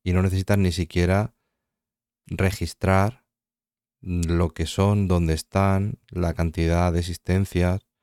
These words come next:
Pero claro, estos son muy pocos casos. Incluso una vez que empecé a reparar placas electrónicas y, y tenía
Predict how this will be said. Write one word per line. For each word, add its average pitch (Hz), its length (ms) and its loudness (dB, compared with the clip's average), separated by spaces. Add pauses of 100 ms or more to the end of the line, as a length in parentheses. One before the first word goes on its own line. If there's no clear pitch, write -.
(1080)
Pero 87 240 2
claro, 95 380 2
estos 90 500 0
son 92 560 2
muy 90 220 2
pocos 87 320 -2
casos. - 560 -8 (320)
Incluso 85 640 -2 (1120)
una 90 220 2
vez 90 120 2
que 104 80 0
empecé 95 280 0
a 92 40 4
reparar 90 580 2
placas 90 380 -2
electrónicas 85 840 0
y, 78 640 -2
y - 100 -16
tenía 85 640 0